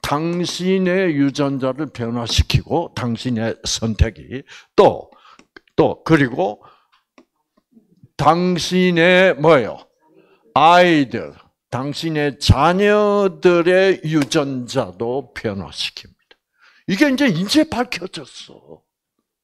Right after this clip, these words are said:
어. 그래서 여러분, 임신해가지고 부부 싸움하면 안 돼.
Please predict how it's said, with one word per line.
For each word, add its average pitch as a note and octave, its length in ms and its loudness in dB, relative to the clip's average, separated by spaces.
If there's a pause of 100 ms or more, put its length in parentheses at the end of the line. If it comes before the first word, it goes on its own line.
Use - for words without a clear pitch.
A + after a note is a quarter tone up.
(500)
어. C#3+ 200 -18 (800)
그래서 D#3+ 680 -4
여러분, B2 640 -10 (320)
임신해가지고 C#3 1300 -6
부부 D3+ 240 -4
싸움하면 A#2 580 -6
안 F2 240 -16
돼. F#2 400 -12